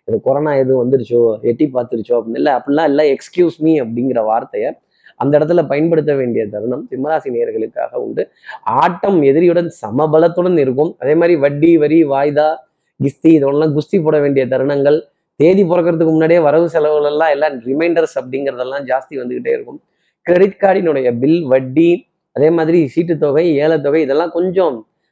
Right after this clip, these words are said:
பாரம் தர வேண்டிய தருணங்கள் அப்படிங்கிறது இருக்கும். கண்கள்ல தூக்கம் பத்தலையோ அப்படிங்கிற கேள்வி கொஞ்சம் ஜாஸ்தி இருக்கும். கண்ட நேரத்துல தூக்கம் வர வேண்டிய நிலை அப்படிங்கிறது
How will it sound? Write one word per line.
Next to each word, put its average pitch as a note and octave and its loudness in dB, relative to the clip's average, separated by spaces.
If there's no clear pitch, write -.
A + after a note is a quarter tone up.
பாரம் F3+ 2
தர E3 0
வேண்டிய C#3+ 2
தருணங்கள் C#3+ 0
அப்படிங்கிறது A#2+ -2
இருக்கும். A#2 -4
கண்கள்ல E3 2
தூக்கம் E3+ -6
பத்தலையோ C#3 0
அப்படிங்கிற C3 -2
கேள்வி B2 -4
கொஞ்சம் A#2 0
ஜாஸ்தி C#3 -2
இருக்கும். F#3 -2
கண்ட F#3+ 0
நேரத்துல F#3 0
தூக்கம் E3+ -4
வர C#3+ -2
வேண்டிய A#2 -6
நிலை C3 -2
அப்படிங்கிறது A#2 -8